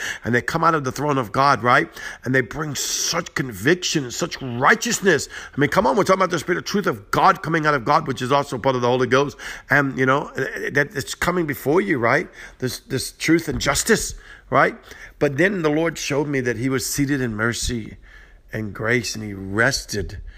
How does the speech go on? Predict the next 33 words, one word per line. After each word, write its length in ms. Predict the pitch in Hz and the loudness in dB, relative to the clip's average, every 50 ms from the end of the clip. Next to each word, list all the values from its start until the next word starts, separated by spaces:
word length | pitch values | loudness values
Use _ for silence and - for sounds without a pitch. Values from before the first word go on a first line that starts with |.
| - - - _ - | -20 -20 -20 _ -8
He 260 | 113 123 123 120 117 | -6 -4 -4 -4 -4
just 240 | 110 147 135 - - | -6 -6 -6 -6 -6
rested 580 | 135 131 123 131 139 143 143 - - 147 120 | -6 -4 -2 0 0 0 -2 -4 -6 -6 -4
in 120 | 123 117 117 | -4 -4 -4
Himself 480 | 113 107 - - 120 120 123 120 - | -6 -8 -6 -4 -2 0 0 -2 -2
and 100 | - 110 | -4 -6
His 160 | 113 110 98 | -6 -6 -6
love 560 | 104 95 95 107 117 143 160 165 147 113 - - _ - - - - - - _ | -8 -8 -6 -2 0 2 2 2 0 -2 -6 -18 _ -20 -20 -20 -20 -20 -20 _
for 240 | - - - 113 | -20 -10 -8 -6
you. 460 | 104 98 95 104 110 107 101 90 82 - _ _ _ _ _ _ _ _ _ _ _ _ _ _ | -4 -2 -2 0 0 0 -2 -4 -6 -10 _ _ _ _ _ _ _ _ _ _ _ _ _ _
What 220 | - 104 127 143 | -4 0 0 0
an 80 | 151 135 | 2 0
incredible, 720 | 123 110 95 - - 120 123 127 123 107 107 101 87 78 - _ _ _ _ _ _ _ _ _ _ _ | -2 -4 -6 -4 -2 0 0 0 0 0 -2 -4 -6 -8 -12 _ _ _ _ _ _ _ _ _ _ _
His 360 | _ - 127 123 107 - - - - - - _ _ _ _ | _ -2 -2 -2 -2 -4 -8 -12 -14 -16 -18 _ _ _ _
gracious 720 | - - 107 113 123 131 123 - - 143 131 120 - - - - - - - - _ _ _ | -12 -8 -2 0 0 0 0 -2 -2 -4 -4 -4 -6 -8 -10 -12 -16 -20 -20 -20 _ _ _
love 440 | - - 110 110 113 120 123 127 - | -6 -4 -2 0 0 0 0 0 -2
for 180 | - - 123 | -4 -4 -4
you. 460 | 113 104 101 107 117 120 117 101 98 - _ _ _ _ _ - - - - - - - | -2 -2 0 0 0 0 0 -2 -4 -10 _ _ _ _ _ -20 -20 -20 -20 -20 -14 -8
And 120 | - 117 | -4 -2
He 120 | 123 123 113 | 0 0 -2
rested 480 | 104 104 117 120 131 - - 143 127 | -2 0 0 -2 -2 -2 -4 -4 -4
in 120 | 127 117 113 | -4 -4 -4
that. 280 | 113 117 117 104 - - - - - - | -4 -4 -4 -4 -6 -12 -18 -20 -20 -10
And 240 | - 110 113 110 101 | -6 -6 -4 -4 -2
that 180 | 127 131 156 165 | 0 2 2 2
is 180 | 151 135 113 - | 0 -2 -2 -2
how 600 | - - 139 156 165 160 147 131 123 123 120 - - - - _ _ | 0 0 2 2 2 2 2 0 -2 -4 -6 -12 -18 -20 -20 _ _
it 120 | - 123 123 | -2 0 0
was 200 | 123 123 110 - | 0 0 -2 -2
able 260 | 127 143 139 143 135 | -2 0 0 2 2
to 100 | 131 120 | 2 0
overshadow 800 | - - 143 143 131 123 113 - - - 143 131 139 147 160 156 | 2 2 2 2 2 0 -2 -2 -4 -4 -2 -2 0 0 0 0
you 340 | 147 131 120 117 104 - | 0 0 0 0 -2 -2